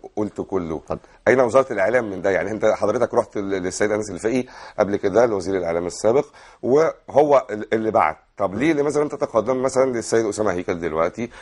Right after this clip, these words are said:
Speaker 1: بال-، أو تتقدموا، يعني، ك-، ك-، كنقابة، مش كشخص، تتقدموا لوزير الإعلام بال-، بالطلب ده، ويطلب إنه يفحص ع-، يعني، يعني، يبقى، آه،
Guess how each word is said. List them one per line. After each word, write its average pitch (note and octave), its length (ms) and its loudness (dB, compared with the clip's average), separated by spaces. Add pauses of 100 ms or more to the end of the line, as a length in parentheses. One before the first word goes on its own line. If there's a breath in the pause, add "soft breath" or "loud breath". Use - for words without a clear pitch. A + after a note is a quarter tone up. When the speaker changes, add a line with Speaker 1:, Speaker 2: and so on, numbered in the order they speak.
(240 loud breath)
Speaker 1:
بال-، A2+ 400 0
أو F#2 80 4
تتقدموا، F#2+ 640 0
يعني، C#2+ 200 -10
ك-، - 140 -6
ك-، - 380 -4
كنقابة، F2 540 0 (220 loud breath)
مش - 180 -20
كشخص، G2 340 -6
تتقدموا B2+ 720 2
لوزير A2+ 420 0
الإعلام G#2 580 0
بال-، B2 180 -2
بالطلب G#2 600 0
ده، A2 180 0 (280 loud breath)
ويطلب C3+ 760 2
إنه A#2+ 340 -2 (200 loud breath)
يفحص C3 460 -2
ع-، G2 180 0
يعني، F2 600 -2
يعني، E2+ 260 -2
يبقى، F2+ 440 4 (180)
آه، E2+ 260 -2